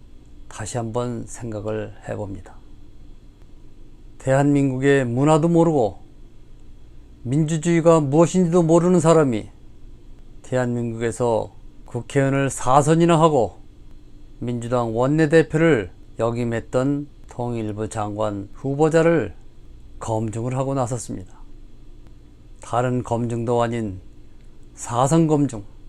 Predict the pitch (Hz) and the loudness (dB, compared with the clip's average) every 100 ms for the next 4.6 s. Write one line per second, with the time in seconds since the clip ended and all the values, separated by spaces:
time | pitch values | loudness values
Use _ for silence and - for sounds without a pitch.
0 | - - - - - - - - - - | -20 -20 -20 -20 -18 -18 -20 -20 -20 -20
1 | - - - - - - 127 117 110 - | -18 -20 -20 -20 -10 -2 0 0 -4 -4
2 | 120 113 101 - - - - - - 120 | 0 0 0 -8 -18 -18 -20 -18 -4 4
3 | 143 175 175 170 175 165 160 156 165 160 | 6 6 6 4 6 6 6 6 6 6
4 | 160 - - 151 98 | 4 2 4 4 4